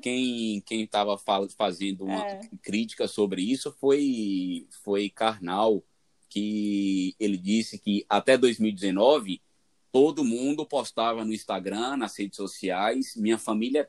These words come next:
Speaker 1: tudo, eu amo minha família, família, família, família", e agora as pessoas estão realmente,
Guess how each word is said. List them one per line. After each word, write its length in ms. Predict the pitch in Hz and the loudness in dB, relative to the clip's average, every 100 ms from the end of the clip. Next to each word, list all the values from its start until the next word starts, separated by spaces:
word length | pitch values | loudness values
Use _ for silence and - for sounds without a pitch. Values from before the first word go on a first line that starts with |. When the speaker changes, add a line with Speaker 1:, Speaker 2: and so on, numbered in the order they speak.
| - | -2
Speaker 1:
tudo, 520 | 127 127 120 120 127 _ _ | 0 0 -2 -4 -4 _ _
eu 260 | 107 110 107 | 2 4 4
amo 220 | 120 120 | 2 2
minha 160 | 110 | 0
família, 800 | 104 104 98 104 117 120 117 120 - _ _ | 0 -2 0 2 0 2 4 2 0 _ _
família, 600 | - - 113 104 117 127 | -8 2 4 4 2 2
família, 460 | 117 113 107 117 113 | 2 0 -2 0 -2
família", 680 | - 101 95 107 110 117 - _ _ - | -2 -4 -2 -2 -2 -2 -4 _ _ -2
e 120 | 110 | 2
agora 340 | 110 104 127 | 4 4 2
as 80 | 139 | 2
pessoas 400 | - 127 - 110 | -2 -4 -2 -2
estão 400 | 110 - - 104 | -2 -8 -4 -2
realmente, 960 | 104 120 165 190 110 113 135 - 185 196 | -2 0 0 2 0 0 -2 -4 -8 -10